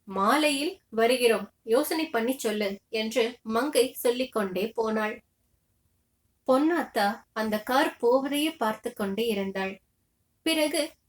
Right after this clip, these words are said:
கணவனை நினைத்தவள் போல் கேவி கேவி அழுதாள். அவளை சூழ்ந்திருந்த பெண்கள்,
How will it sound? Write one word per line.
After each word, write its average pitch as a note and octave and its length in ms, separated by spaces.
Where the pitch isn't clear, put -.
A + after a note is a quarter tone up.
கணவனை F4 580
நினைத்தவள் A3 720
போல் A3+ 320
கேவி F4 400
கேவி G3 320
அழுதாள். A3 580
அவளை D4+ 480
சூழ்ந்திருந்த F4 640
பெண்கள், G#3 480